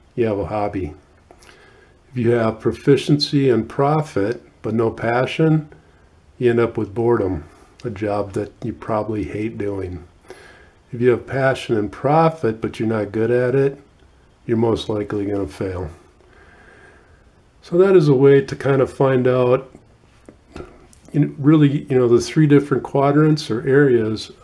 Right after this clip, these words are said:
of a job. Say, photographer.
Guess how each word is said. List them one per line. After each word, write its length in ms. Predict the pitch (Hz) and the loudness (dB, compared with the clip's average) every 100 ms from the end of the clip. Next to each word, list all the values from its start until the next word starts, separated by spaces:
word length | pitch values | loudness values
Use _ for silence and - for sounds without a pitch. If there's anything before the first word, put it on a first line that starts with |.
| - | -16
of 440 | 123 117 110 101 - - _ _ _ _ _ _ _ _ - | -10 -6 -6 -8 -18 -20 _ _ _ _ _ _ _ _ -8
a 80 | 110 | -6
job. 540 | 104 107 92 87 92 - - _ _ _ _ - - _ | -2 -2 -2 -4 -12 -18 -20 _ _ _ _ -20 -20 _
Say, 400 | - - 139 127 | -20 -2 2 2
photographer. 800 | 123 135 147 156 123 - 92 80 | 2 0 0 0 -2 -6 -10 -10